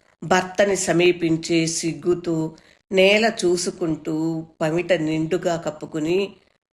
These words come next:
మెల్లమెల్లగా నడిచి కృష్ణలోకి దిగింది. కృష్ణమ్మ తప్పకుండా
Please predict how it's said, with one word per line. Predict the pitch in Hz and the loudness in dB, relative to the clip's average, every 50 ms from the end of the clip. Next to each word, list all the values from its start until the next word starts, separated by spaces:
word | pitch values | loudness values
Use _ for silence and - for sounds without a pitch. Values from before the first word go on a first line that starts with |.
| _ - 185 | _ -8 -4
మెల్లమెల్లగా | 165 165 165 160 170 170 165 160 170 165 160 160 165 175 175 165 180 175 170 - - - _ - 160 | 0 0 0 0 0 -2 -2 -2 -4 -4 -4 -2 -2 -2 -2 -2 0 -2 -2 -2 -6 -12 _ -10 -8
నడిచి | 156 151 147 160 156 - - 165 165 165 170 175 - - _ _ _ _ _ _ - | -8 -6 -6 -8 -8 -8 -8 -6 -4 -4 -4 -6 -8 -20 _ _ _ _ _ _ -8
కృష్ణలోకి | 170 165 - - 185 180 180 175 165 160 156 - - 160 160 165 175 180 165 - - - | -4 -4 -4 -2 -2 -2 -2 0 -2 -4 -4 -6 -10 -6 -4 -4 -4 -4 -6 -8 -6 -2
దిగింది. | 170 156 160 - 165 165 156 147 151 151 - - - _ _ _ _ _ _ _ _ _ _ _ _ _ _ _ _ _ - | -2 -2 0 0 -2 -2 -2 -2 -4 -6 -8 -10 -18 _ _ _ _ _ _ _ _ _ _ _ _ _ _ _ _ _ -6
కృష్ణమ్మ | - 170 165 - - - 175 170 160 151 156 156 156 156 160 165 165 - - - - 160 | -4 -2 -2 -2 -2 -2 -2 -2 -2 -2 -4 -4 -4 -4 -4 -4 -6 -8 -12 -6 -6 -6
తప్పకుండా | 160 - - 170 165 165 170 160 160 151 156 156 151 156 160 - | -6 -4 -6 -6 -4 -2 -2 -4 -2 -2 -2 -4 -4 -6 -8 -12